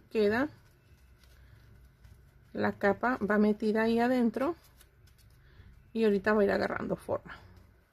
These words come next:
Ahora vamos a agarrar esta, acomodamos también y la vamos a acomodar aquí. Igual el silicón ahí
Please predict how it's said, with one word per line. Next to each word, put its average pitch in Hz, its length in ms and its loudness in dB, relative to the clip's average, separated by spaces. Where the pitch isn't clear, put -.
Ahora 202 240 4
vamos 202 260 2
a 233 40 2
agarrar 226 340 2
esta, 247 480 -2
acomodamos 196 720 0
también 254 540 2
y 254 200 4
la 247 100 4
vamos 233 340 2
a 240 40 0
acomodar 214 460 2
aquí. 277 380 0
Igual 196 480 2
el 233 120 0
silicón 220 560 -2
ahí 233 400 0